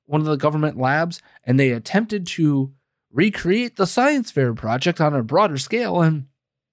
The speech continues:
it failed, yet somehow this is a thing that people now believe works.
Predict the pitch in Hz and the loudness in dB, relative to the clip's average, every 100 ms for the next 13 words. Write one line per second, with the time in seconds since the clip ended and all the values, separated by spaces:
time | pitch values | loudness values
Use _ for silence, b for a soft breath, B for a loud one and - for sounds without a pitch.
0 | _ _ _ _ _ _ _ _ _ _ | _ _ _ _ _ _ _ _ _ _
1 | _ _ _ - 101 - - 127 127 95 | _ _ _ 0 0 0 -2 2 4 2
2 | 92 - 107 104 101 _ - 135 143 113 | -2 -6 -4 -4 -4 _ -4 -2 0 -2
3 | 107 104 110 - 104 110 - 139 123 117 | -2 -4 -6 -6 -6 -8 -4 -4 -2 -2
4 | 117 - 110 110 110 110 107 110 110 113 | -4 -4 -6 -4 -4 -6 -6 -4 -2 -2
5 | 107 127 135 - - - | 0 2 2 -2 -10 -18